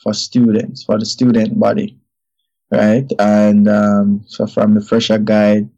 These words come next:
to the newspaper, campus newspaper, to, um, any other material that's coming from the student representation of body to the students,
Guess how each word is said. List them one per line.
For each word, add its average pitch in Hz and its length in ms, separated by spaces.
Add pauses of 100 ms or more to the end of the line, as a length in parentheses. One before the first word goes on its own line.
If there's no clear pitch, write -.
to 104 320 (400)
the 101 100
newspaper, 107 1200 (120)
campus 110 480
newspaper, 107 720
to, 104 300 (500)
um, 98 360
any 135 220
other 120 500
material 113 800 (120)
that's 104 380
coming 120 340
from 104 420 (460)
the 101 60
student 127 360
representation 110 720
of 104 220
body 110 440 (140)
to 120 100
the 120 100
students, 107 800